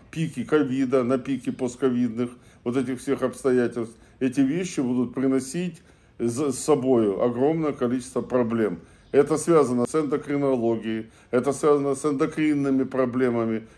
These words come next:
в первую очередь тех желез внутренней секреции, которые обеспечивают полноценную работу желудочно-кишечного тракта. На нашем новом шестидневном интенсиве в режиме реального времени мы покажем вам, как самостоятельно справляться с такими состояниями,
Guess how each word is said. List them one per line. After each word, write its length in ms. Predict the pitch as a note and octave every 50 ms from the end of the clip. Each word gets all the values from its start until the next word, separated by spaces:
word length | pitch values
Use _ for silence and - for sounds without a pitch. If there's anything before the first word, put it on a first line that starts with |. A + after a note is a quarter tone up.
| -
в 40 | -
первую 220 | - D3 C#3+ D3 D#3
очередь 400 | D#3 D3 D3 C#3 C3+ C3 - -
тех 160 | C#3+ C3 A#2+
желез 460 | A2 A#2+ D#3 F3 E3 D3 A#2+ - - - - - -
внутренней 440 | B2 C3 C#3 A#2+ C#3+ C3 B2+ B2 A#2+
секреции, 500 | - C#3 B2+ - C3 B2 A#2 A#2 - A2
которые 380 | - A#2+ A#2 - C#3+ C3+ C3
обеспечивают 580 | A#2+ A2 A#2+ A2+ - D#3 E3 D#3+ - C#3+ A#2+ A#2
полноценную 800 | - B2+ A#2+ A#2+ A#2+ A2 - - C#3 D3 D#3 D3+ C#3+ C3 A#2+ A2+
работу 600 | A2 A2 G#2 G2 B2 C#3 D3 D3 E3 E3 D#3+ - - - - -
желудочно-кишечного 1400 | A#2 G#2 B2+ B2 A2+ A#2 C3 C#3 C3+ C#3+ C3 - C3 A#2+ A#2+ - A2 F#2+ - A2+ A2 A2 - - A2 G#2 G#2
тракта. 360 | G2 - A2 G2+ F#2+ F#2 - -
На 120 | - B2+ D3+
нашем 380 | E3+ F#3 F3+ F3+ F#3+ F3+ E3+
новом 300 | E3+ E3+ D#3+ D3 C3+ A#2+
шестидневном 800 | - - D3 - - E3 D#3+ C#3+ D3+ E3 D#3+ C#3+ C3 B2+ B2+ C3+
интенсиве 800 | B2+ B2 C3+ C#3 B2 - - - E3 F3 E3 C3+ G#2+ F#2 F2 - - - - -
в 80 | A#2
режиме 520 | C#3 D3+ D#3+ C#3 B2 E3 F3 D#3 C3+ B2+ B2+
реального 480 | B2+ C3+ C#3 C#3+ C3+ B2+ B2+ B2+ B2
времени 600 | A#2+ A#2 A#2+ C3+ D#3 D#3+ D3+ C3+ A#2 G2+ F2+ D#2+ - - -
мы 140 | - C3+ D#3+
покажем 540 | D#3+ E3 D#3 D#3+ E3+ E3 D3 - D3+ D3 C3+
вам, 200 | C#3+ C#3+ B2 A2
как 160 | B2 C#3 C3+
самостоятельно 800 | - E3 D#3 D3+ D3 C#3+ - D3+ D3+ D#3 D3 C#3 - C3+ B2+ B2
справляться 560 | A#2 - - C3+ C3+ C3+ C#3 C3+ B2 - - A#2
с 40 |
такими 380 | - - B2+ - - C3+ B2+ A#2
состояниями, 920 | A2+ - B2 A2+ - - B2+ A#2+ B2+ C#3+ D3+ D3 C#3+ C3 A#2+ A2 G2 F#2